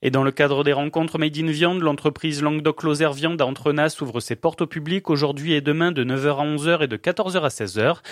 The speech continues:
Toujours à Entrenas, l'abattoir du Gévaudan est aussi ouvert de dix heures à midi. Et enfin, la boucherie Daudet au Malzieuville propose également des visites de dix heures à midi.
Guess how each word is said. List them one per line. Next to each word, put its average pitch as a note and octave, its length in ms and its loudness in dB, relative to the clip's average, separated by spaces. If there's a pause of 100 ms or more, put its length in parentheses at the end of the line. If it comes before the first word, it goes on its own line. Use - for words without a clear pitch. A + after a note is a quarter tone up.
(200)
Toujours B2+ 240 -2
à B2 60 0
Entrenas, C#3+ 560 0
l'abattoir B2+ 400 0
du C3 100 -8
Gévaudan C3+ 400 0
est C3+ 160 -2
aussi B2 220 -6
ouvert C3 260 0
de A2+ 100 -6
dix C#3+ 240 -6
heures F3+ 100 2
à D3 60 2
midi. A2+ 420 -6 (340)
Et D#3+ 80 2
enfin, C#3+ 320 0
la C3+ 80 2
boucherie C3+ 400 -6
Daudet D3 320 0
au D3 80 0
Malzieuville C#3 560 -4
propose B2+ 380 -4
également B2 320 -2
des B2+ 120 -4
visites A#2+ 520 -8
de A2 180 -6
dix G2+ 260 -8
heures E3 160 4
à G3+ 80 2
midi. - 380 -6